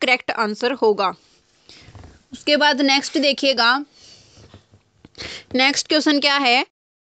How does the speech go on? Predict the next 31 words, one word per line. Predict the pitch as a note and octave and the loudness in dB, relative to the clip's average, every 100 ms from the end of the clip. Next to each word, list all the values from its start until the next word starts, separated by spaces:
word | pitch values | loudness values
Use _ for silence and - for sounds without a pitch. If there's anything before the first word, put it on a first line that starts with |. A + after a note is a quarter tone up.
| - | -6
नेक्स्ट | D#4 - | -6 -4
क्वेश्चन | D#4+ D#4+ E4 | -4 -2 -2
देखिएगा, | D#4+ C#4+ D#4 C4+ C4+ | -2 -2 -2 2 0
क्वेश्चन | C#4 D#4+ D#4+ E4+ | 2 0 2 2
नंबर | E4 D4 C#4 D#4 | 4 4 4 2
फ़ोर। | - - C#4+ B3+ C4 D#4 _ _ - | 0 4 6 8 6 2 _ _ -6
इसमें | C#4 C#4 D#4+ | -4 2 2
क्या | E4 E4+ | 4 2
दे | F4 | 4
रखा | D4 - C#4+ | 2 0 -2
है | C4 A#3+ C4 D#4 - - | 0 2 0 -2 -10 -6
कि | D4+ | -4
बिंदु | B3 D4+ D4 D#4+ - | 0 2 2 0 0
पी | D4+ F4+ | 2 2
केंद्र | - D4 B3+ B3+ C4 D#4+ - - - | 2 2 4 4 4 2 -8 -14 4
ओ | C#4 D#4+ F4 | 6 8 6
वाले | D4 A#3+ A#3+ | 4 4 4
एक | B3+ B3+ C#4 C#4 | 2 0 -2 0
वृत्त | C4 D#4 | -2 -2
के | - D#4 | -2 -2
बाहर | B3+ B3+ G3+ B3 | 0 -2 2 0
स्थित | C4 - B3+ - | 0 -4 -6 -2
है। | G3+ - _ _ - | -2 -2 _ _ 0
ये | B3 D#4+ | 4 4
एक | F#3 G3+ B3+ | 2 0 0
वृत्त | C4+ D#4 D#4 | 0 0 2
है, | A#3+ A3+ C4 D#4+ _ _ _ _ _ _ _ _ - | 2 2 0 -4 _ _ _ _ _ _ _ _ -12
सर्कल | G#3+ C#4 A#3+ B3 C#4 | -2 0 2 2 2
है | B3+ | 2
ये, | A#3+ A#3 A#3 C#4 - _ - | 2 2 2 0 -4 _ -6
ए-, | - | -4